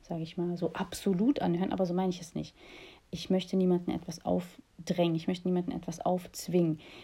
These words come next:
Wenn ich was sage, dann möchte ich zum Denken anregen. Aber ich möchte damit nicht sagen, „Ey,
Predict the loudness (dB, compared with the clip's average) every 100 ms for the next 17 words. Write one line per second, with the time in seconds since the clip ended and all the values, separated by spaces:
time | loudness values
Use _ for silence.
0 | 2 8 8 6 0 2 2 2 2 0
1 | -4 -2 0 0 0 0 2 2 0 -4
2 | -8 0 2 2 2 4 4 4 0 2
3 | 0 2 2